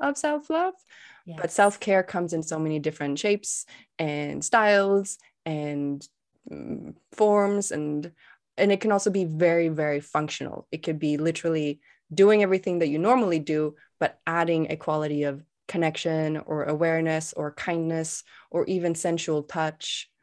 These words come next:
Speaker 1: And it's more about the intention rather than the form.
Speaker 2: Absolutely. And what you said about, you know, this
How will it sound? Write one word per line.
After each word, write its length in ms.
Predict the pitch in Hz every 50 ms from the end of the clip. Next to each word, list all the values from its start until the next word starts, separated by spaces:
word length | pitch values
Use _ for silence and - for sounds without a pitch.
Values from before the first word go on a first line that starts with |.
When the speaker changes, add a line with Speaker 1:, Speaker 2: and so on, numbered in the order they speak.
| _ _ _ _ _ _ _ _ _ _ _ _ _ _ _ _ _ _ -
Speaker 1:
And 120 | 185 185 185
it's 220 | 180 175 - -
more 240 | 190 185 185 190 190
about 240 | 190 185 180 170 165
the 100 | 170 160
intention 640 | 151 147 - 160 165 165 - 277 294 302 302 277 - - -
rather 320 | 156 156 147 151 147 151
than 420 | 143 143 147 143 135 135 135 135 - _ _ -
the 140 | 143 156 156
form. 400 | - - 135 - - - 160 160 160 165 _ _ _ _ _ _ _ _ _ _ _ -
Speaker 2:
Absolutely. 600 | - 170 175 165 160 - 170 156 151 160 160 160 151
And 160 | - 160 165
what 160 | 165 170 -
you 80 | 175 180
said 260 | 175 - 160 156 156
about, 300 | 160 156 151 143 143 139 - -
you 140 | 165 160 151
know, 160 | 143 135 139 - _ -
this 180 | 160 156 -